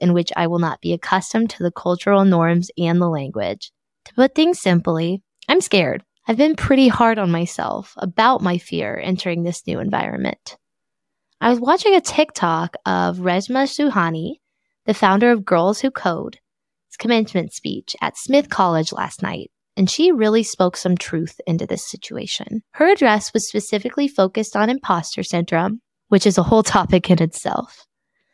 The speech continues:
But she mentioned at one point that she has found that discomfort and anxiety in new,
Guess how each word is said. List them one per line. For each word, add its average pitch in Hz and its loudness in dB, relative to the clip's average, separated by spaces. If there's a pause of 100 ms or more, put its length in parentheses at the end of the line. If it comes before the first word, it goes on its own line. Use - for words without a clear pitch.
(360)
But 233 2
she 330 4
mentioned 226 2
at - -2
one 226 2
point 180 -4 (100)
that - -2
she 302 0
has 370 2
found 175 2
that 180 -6
discomfort 254 0
and 202 4
anxiety 190 0
in 170 0
new, 208 0